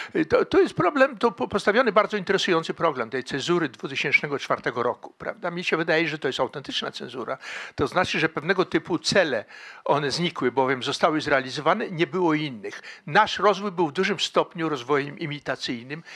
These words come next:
i nie potrafiliśmy później wytworzyć własnych celów, zwłaszcza w okresie kryzysów, kiedy formułowanie własnych celów jest bardzo istotne. I teraz,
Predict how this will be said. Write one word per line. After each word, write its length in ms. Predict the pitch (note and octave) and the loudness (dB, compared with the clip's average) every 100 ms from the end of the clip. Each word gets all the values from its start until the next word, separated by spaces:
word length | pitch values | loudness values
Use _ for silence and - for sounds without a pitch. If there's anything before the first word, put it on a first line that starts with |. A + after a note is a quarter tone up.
| - | -14
i 100 | D#3 | -8
nie 120 | C#3+ | -6
potrafiliśmy 720 | - D3+ C3+ - D#3+ D3 E3+ | -4 -2 -2 -4 -6 -6 -8
później 360 | - D#3+ C3+ D3+ | -4 -4 -4 -6
wytworzyć 460 | B2+ - C#3+ C#3 A#2 | -8 -4 -4 -4 0
własnych 340 | C#3 - E3+ | 0 0 -6
celów, 240 | - F3 - - - | -4 -4 -4 -16 -10
zwłaszcza 460 | C#3 F#3+ A3 - A3+ | 2 4 4 2 0
w 60 | |
okresie 440 | F3 - G#3 G#3 F#3 - - | 0 2 2 2 -2 -6 -10
kryzysów, 640 | - F3+ F3 - C4+ C4+ - | -2 0 2 0 -4 -6 -2
kiedy 320 | F#3+ E3+ D#3+ - - - D3 - | 0 2 -2 -4 -18 -18 -18 -18
formułowanie 640 | - E3+ D#3 E3+ D#3+ C4+ G#3+ | 0 0 4 4 6 4 4
własnych 320 | F#3+ - F#3 | 2 2 -4
celów 300 | - F3 - | 0 0 0
jest 140 | C#3 | -8
bardzo 280 | C3 C3 B2 | -2 -2 -2
istotne. 480 | C3+ - - - F#3 | -10 -8 -10 -8 -8
I 40 | |
teraz, 320 | F#3 G#3+ F3+ | 4 4 4